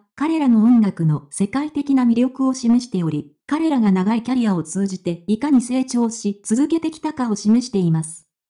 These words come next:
興味深いことに、サト、波女情的なアールアンドビ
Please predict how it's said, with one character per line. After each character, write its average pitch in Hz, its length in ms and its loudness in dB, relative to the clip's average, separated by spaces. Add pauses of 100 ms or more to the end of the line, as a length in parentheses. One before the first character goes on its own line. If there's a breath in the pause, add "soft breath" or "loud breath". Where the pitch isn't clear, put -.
(100)
興 285 220 -2
味 330 120 0
深 320 280 -2
い 302 80 -6
こ 208 120 -4
と 180 120 -2
に、 156 260 0 (140)
サ 277 180 -4
ト、 214 320 -2 (120)
波 196 120 -4
女 247 140 0
情 277 180 0
的 247 240 -2
な 220 260 0 (120)
ア 247 80 0
ー 320 120 0
ル 269 120 -2
ア 226 60 0
ン 233 100 2
ド 226 120 -2
ビ 185 400 -2